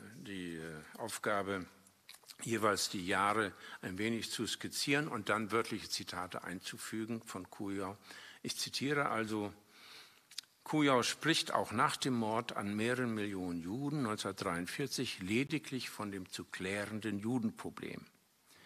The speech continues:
Dreiundvierzig, nachdem etwa, äh, an die vier Millionen, äh, Juden umge-, Jüdinnen und Juden umgebracht, äh, worden waren. Und in einer Weisung Hitlers an Himmler, sich um diese Probleme zu kümmern.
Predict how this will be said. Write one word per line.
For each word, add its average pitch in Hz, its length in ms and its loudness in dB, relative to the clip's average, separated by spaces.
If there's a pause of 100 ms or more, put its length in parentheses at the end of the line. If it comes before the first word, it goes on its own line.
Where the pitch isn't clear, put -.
(380)
Dreiundvierzig, 117 680 2
nachdem 107 440 0
etwa, 113 400 0 (320)
äh, - 120 2
an 120 200 2
die 117 100 -2
vier - 280 2
Millionen, 110 640 0 (260)
äh, 120 160 -6
Juden 117 540 -2
umge-, 151 320 0 (180)
Jüdinnen 110 400 2
und 101 220 -4
Juden 98 260 -4
umgebracht, 107 640 -2 (160)
äh, 98 240 -8
worden 87 400 -6
waren. 87 500 -8 (840)
Und 127 160 2
in 120 120 2
einer 107 300 4
Weisung 143 560 4
Hitlers - 540 2
an 98 240 -2
Himmler, 139 680 2 (300)
sich - 380 0
um 123 240 0
diese 147 400 2
Probleme 120 800 4
zu - 160 0
kümmern. 104 480 2